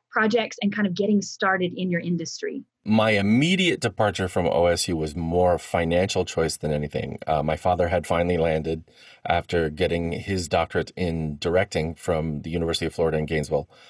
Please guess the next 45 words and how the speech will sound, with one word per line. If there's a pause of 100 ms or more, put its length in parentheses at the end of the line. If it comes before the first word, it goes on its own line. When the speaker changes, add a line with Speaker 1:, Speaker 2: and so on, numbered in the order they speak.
(120)
Speaker 2:
My
father,
Doctor
Thomas (280)
Edward
Bunch, (440)
was (100)
a
tenured,
or (180)
on
his
way
to
being
so,
professor
at
Eckerd
College
in
Saint
Petersburg,
Florida.
And
one
of
the
perks (100)
of
being (420)
on
the
faculty
there
was
that
his
progeny
did
not
have
to
pay
tuition.